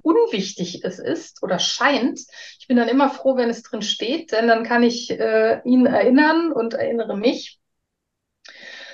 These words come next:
Und das, ähm, genau, dann geht sowas eben auch nicht verloren und sich auch nicht verunsichern lassen. Also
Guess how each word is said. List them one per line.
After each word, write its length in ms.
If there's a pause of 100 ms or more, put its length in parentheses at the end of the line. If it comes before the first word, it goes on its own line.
(340)
Und 640
das, 460
ähm, 520 (1200)
genau, 260
dann 140
geht 220
sowas 340
eben 200
auch 180
nicht 200
verloren 720 (1600)
und 140
sich 180
auch 80
nicht 140
verunsichern 520
lassen. 400 (120)
Also 440